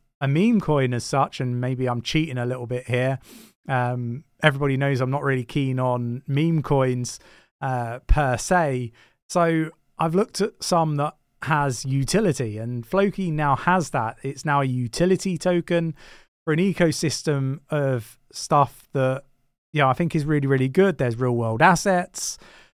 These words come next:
Um, you've definitely got to start delving into it because it's not as it once was. And look, we spoke with the team, and, you know, this isn't paid content in any way. I just think that actually they're,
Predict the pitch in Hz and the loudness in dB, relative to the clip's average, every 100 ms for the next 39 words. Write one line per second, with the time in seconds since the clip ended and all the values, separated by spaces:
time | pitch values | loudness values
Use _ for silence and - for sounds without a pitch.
0 | _ 139 131 127 123 120 - _ _ - | _ -2 0 2 0 -6 -12 _ _ -2
1 | 151 - 214 208 196 175 180 170 - 160 | -2 0 2 2 2 0 0 -2 0 2
2 | 143 143 131 147 143 135 139 175 - 135 | 2 0 2 4 4 2 0 -2 0 -2
3 | 127 127 165 170 - 156 156 180 190 - | -2 -4 -2 -4 -4 0 4 4 4 0
4 | _ _ - 139 127 110 - 135 139 123 | _ _ -2 0 0 -6 -6 -6 -6 -4
5 | 110 101 - - - - 123 135 175 185 | -6 -6 -14 -14 -14 -14 -8 2 6 8
6 | 131 113 - - - - - _ 156 160 | 6 2 -4 -10 -14 -18 -20 _ 0 2
7 | 160 175 _ - 208 262 156 139 - 156 | 0 -4 _ -2 -2 0 -2 -4 0 0
8 | 190 151 180 160 156 156 156 151 - - | 0 -4 -6 -4 -2 0 0 -4 -6 -2
9 | 143 139 135 147 - 131 127 139 156 131 | 0 0 -2 -6 -4 -4 -2 -2 -4 -6
10 | 151 - 139 - 170 165 - 160 160 151 | -4 -2 -2 -2 -2 -2 -2 -4 -4 -6
11 | 151 151 156 151 143 - - _ _ _ | -4 0 0 0 -4 -8 -20 _ _ _
12 | _ _ _ - 185 156 190 - 180 190 | _ _ _ -12 -4 0 0 0 -2 -2
13 | 151 147 160 - 147 127 123 123 | -2 0 0 -2 -2 0 0 -2